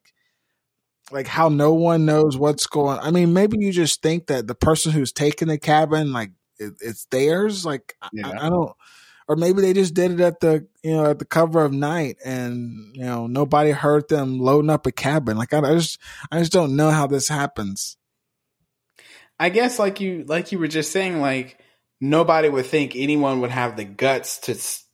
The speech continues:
Speaker 2: steal a cabin. Like, you don't just walk up. It's not like picking up a bike or stealing somebody's television at their <laughs> house.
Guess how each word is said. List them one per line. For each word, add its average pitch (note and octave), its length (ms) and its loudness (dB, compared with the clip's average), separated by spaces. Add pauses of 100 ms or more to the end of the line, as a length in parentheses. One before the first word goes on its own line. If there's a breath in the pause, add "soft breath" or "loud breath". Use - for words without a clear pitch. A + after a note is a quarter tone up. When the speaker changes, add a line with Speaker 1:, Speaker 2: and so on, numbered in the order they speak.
(1040)
Speaker 2:
steal F#3 400 0
a G#2+ 60 -4
cabin. G#2 640 0
Like, G2 300 -14 (120)
you D#3+ 120 -4
don't D3+ 200 0
just C#3 180 2
walk B2+ 320 4
up. C#3 200 4
It's B2+ 140 -4
not D#3 140 2
like B2+ 200 -2
picking D3+ 240 -2
up A#2 140 -2
a G#2+ 60 -4
bike A#2 440 -2
or G2 400 -10 (800)
stealing D3 320 2
somebody's C3 340 -2
television C3 460 2
at A#2+ 160 -2
their B2 100 -4
<laughs> E3+ 120 4
house. D3 340 2